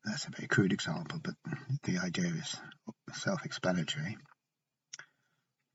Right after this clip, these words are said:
Th-, there's something about this business whereby we get the hang of what the world is and then run our own simulation, which we superimpose on the world,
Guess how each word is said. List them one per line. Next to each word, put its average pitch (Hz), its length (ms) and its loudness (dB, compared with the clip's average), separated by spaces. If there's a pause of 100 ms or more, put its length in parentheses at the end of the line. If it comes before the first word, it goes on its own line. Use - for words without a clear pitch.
(1500)
Th-, - 180 2
there's 123 200 10
something 143 400 12
about 123 320 12 (800)
this - 400 10
business 104 540 8
whereby 101 400 10
we 98 280 6 (2750)
get 131 180 12
the 120 100 12
hang 131 340 12
of 104 120 12
what 110 160 10
the 101 100 6
world 104 320 10
is 98 140 6
and 104 140 12
then 110 180 12
run 117 220 12
our 110 140 12
own 113 200 12
simulation, 104 960 10 (840)
which - 200 4
we 101 120 8
superimpose 113 1000 12
on 98 140 8
the 90 100 4
world, 82 480 2